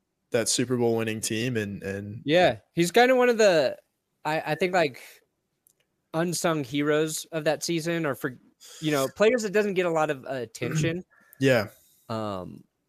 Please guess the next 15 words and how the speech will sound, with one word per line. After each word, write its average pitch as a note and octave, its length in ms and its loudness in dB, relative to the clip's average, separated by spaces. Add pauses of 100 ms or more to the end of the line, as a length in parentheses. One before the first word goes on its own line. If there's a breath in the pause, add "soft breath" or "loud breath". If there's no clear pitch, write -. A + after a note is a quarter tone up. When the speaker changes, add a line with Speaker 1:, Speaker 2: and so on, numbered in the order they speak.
(500)
Speaker 2:
because D3+ 340 0
he E3+ 100 -2
had, D#3+ 540 2
let's B2 140 -8
see G#2 80 -8
here, F#2 100 -6
one, A#2 460 -12
two, B2+ 720 -10 (120)
th-, - 140 -20
four C4 560 4
hundred G#3+ 420 2
yard F3+ 300 4
games C#3+ 640 -2
that F3 220 0
year. F#3 420 0